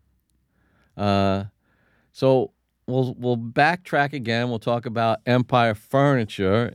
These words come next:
specifically. Uh, and when did that happen? Seventeen nineties into the eighteen thirties. Uh,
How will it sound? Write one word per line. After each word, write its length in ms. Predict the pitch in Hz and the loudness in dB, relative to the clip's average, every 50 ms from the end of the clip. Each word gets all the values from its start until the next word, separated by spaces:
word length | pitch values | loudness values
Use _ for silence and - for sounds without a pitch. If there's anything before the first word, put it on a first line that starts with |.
| - - | -10 -16
specifically. 920 | 76 - - - 107 101 - 104 87 90 104 95 - 110 107 110 110 107 - - - _ _ _ - | -20 -18 -14 -12 -8 -4 -2 -2 -2 -2 -4 -4 0 0 2 2 0 -2 -8 -18 -20 _ _ _ -4
Uh, 460 | 110 107 104 107 104 104 104 107 107 | 0 2 2 4 4 4 2 2 0
and 360 | - - 117 113 110 107 104 110 | 0 0 0 2 2 2 2 2
when 220 | 127 131 131 135 | 4 2 2 2
did 140 | 127 131 120 | 0 -2 -2
that 180 | 127 123 123 120 | -2 -2 0 0
happen? 520 | 123 123 131 135 139 151 156 156 160 - - _ _ _ _ _ _ _ _ _ _ _ _ _ _ _ | 0 0 0 -2 -2 -2 -4 -4 -4 -6 -12 _ _ _ _ _ _ _ _ _ _ _ _ _ _ _
Seventeen 720 | - - - 135 135 143 147 143 139 - 156 156 151 147 139 | -6 0 2 2 4 4 2 0 0 -2 -2 0 0 2 2
nineties 800 | 135 131 139 143 139 139 135 143 143 143 143 135 139 - - - _ | 2 2 2 4 4 4 4 4 2 2 2 0 -2 -8 -16 -10 _
into 280 | - 123 123 113 - 135 | 0 2 2 2 0 0
the 160 | 113 117 117 | 0 2 4
eighteen 520 | 113 113 113 104 - - 117 110 107 101 | 4 4 2 0 -2 -2 0 0 0 0
thirties. 720 | 98 101 98 87 87 85 85 80 80 80 78 - - - _ _ _ _ _ _ _ _ - | 0 -2 0 0 0 0 -2 -4 -6 -10 -10 -12 -18 -20 _ _ _ _ _ _ _ _ -10
Uh, 300 | - 90 92 92 92 | -6 -4 -2 -2 -2